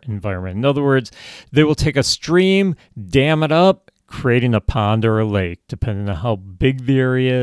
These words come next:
is, how deep it is, um, how tall the dam is, too. They are great at constructing these dams. They take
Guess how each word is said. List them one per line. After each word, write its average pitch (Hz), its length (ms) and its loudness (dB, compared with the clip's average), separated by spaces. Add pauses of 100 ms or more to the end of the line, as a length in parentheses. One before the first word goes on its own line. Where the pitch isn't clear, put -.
(100)
is, 123 180 -10
how 113 200 0
deep 113 460 -6
it 127 120 -4
is, 123 320 -2 (340)
um, 127 220 0
how 151 180 0
tall 165 360 2
the 156 100 0
dam 170 400 2
is, 98 280 -6
too. 170 320 0 (720)
They 165 200 4
are 147 200 2
great 131 600 -2
at 165 240 -4
constructing 165 1000 -2
these 190 280 0
dams. 190 600 0 (280)
They 139 160 2
take - 580 -4